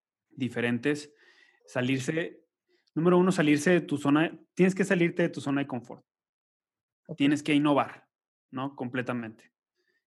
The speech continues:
Speaker 1: Tienes que innovar. Este,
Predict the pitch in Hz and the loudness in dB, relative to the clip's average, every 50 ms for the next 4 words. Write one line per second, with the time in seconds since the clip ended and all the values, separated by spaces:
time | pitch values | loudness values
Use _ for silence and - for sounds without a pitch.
0 | _ _ - - 127 135 131 131 - 139 131 135 131 143 165 196 190 - - _ | _ _ -8 -6 -4 -4 -4 -4 -4 -4 -2 0 2 2 2 0 0 -6 -16 _
1 | _ _ _ _ _ _ _ _ _ _ _ - - 135 131 120 - - - _ | _ _ _ _ _ _ _ _ _ _ _ -6 -4 -4 -2 -4 -6 -12 -14 _
2 | - 127 123 123 123 123 120 120 120 120 123 - - | -6 -4 -4 -4 -4 -4 -4 -4 -4 -6 -6 -10 -14